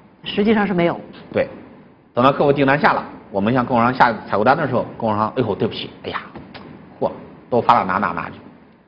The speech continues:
Speaker 2: 我没有了。”那我没有反过来再只能给客户打电话啊，也只能告诉客户啊，“我们的货没有，没有。”
Speaker 1: 你从一个仓储点到另外一个仓储点，那个货的是靠什么？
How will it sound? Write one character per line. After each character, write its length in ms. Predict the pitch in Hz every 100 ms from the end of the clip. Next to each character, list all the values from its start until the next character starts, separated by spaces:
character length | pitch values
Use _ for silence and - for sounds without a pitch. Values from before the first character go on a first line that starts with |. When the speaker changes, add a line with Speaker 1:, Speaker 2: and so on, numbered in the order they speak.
| _ _ -
Speaker 2:
我 80 |
没 140 | 87 101
有 100 | 76
了。” 100 | - - - - - _ _ _ _ -
那 220 | 107 104 101 - - 87
我 100 | 101
没 120 | 135
有 60 |
反 140 | 127 95
过 100 | 98
来 120 | 113 - - -
再 160 | 110
只 120 | 90
能 120 | 95 95
给 100 | 98
客 100 | -
户 80 |
打 100 | 90
电 160 | - 90
话 100 | 92
啊， 140 | - 85
也 120 | 87
只 140 | 82 90
能 100 | 95
告 120 | 92
诉 60 |
客 120 | - 90
户 100 | 78
啊 60 |
，“我 160 | 78 76
们 80 | 80
的 60 | -
货 80 | 80
没 120 | 82
有， 60 | 82
没 80 |
有。” 60 | - - - - -
Speaker 1:
你 100 | 233
从 200 | 277 269
一 140 | 233
个 100 | 247
仓 220 | 220 247
储 140 | 240 226
点 200 | 196 -
到 120 | 208
另 140 | 240
外 100 | 226
一 60 | 139
个 60 | 160
仓 180 | - 160
储 140 | 175
点， 200 | 143 110 - - -
那 100 | 208
个 80 |
货 280 | 202 - 233
的 300 | 165 131 92
是 160 | - 190
靠 220 | 147 -
什 120 | 156
么？ 140 | 123